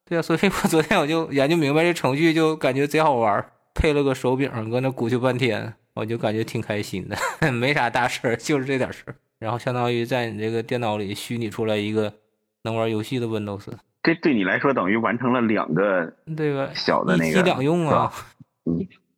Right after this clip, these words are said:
Speaker 1: 我电脑都买了一年多了，
Speaker 2: 对。
Speaker 1: 现在相当于又，又，又没花钱买了个新电脑，我感觉还不占地方。
Speaker 2: 然后又满足了小的时候这个街机自由啊。
Speaker 1: 是啊，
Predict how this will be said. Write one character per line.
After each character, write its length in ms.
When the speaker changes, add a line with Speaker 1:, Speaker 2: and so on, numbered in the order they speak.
Speaker 1:
我 80
电 220
脑 120
都 160
买 200
了 120
一 120
年 240
多 240
了， 160
Speaker 2:
对。 100
Speaker 1:
现 100
在 140
相 180
当 160
于 60
又， 160
又， 300
又 100
没 100
花 200
钱 180
买 160
了 80
个 140
新 180
电 160
脑， 80
我 40
感 200
觉 280
还 80
不 100
占 200
地 160
方。 280
Speaker 2:
然 200
后 120
又 140
满 180
足 160
了 120
小 180
的 160
时 140
候 100
这 140
个 180
街 260
机 220
自 220
由 240
啊。 260
Speaker 1:
是 240
啊， 340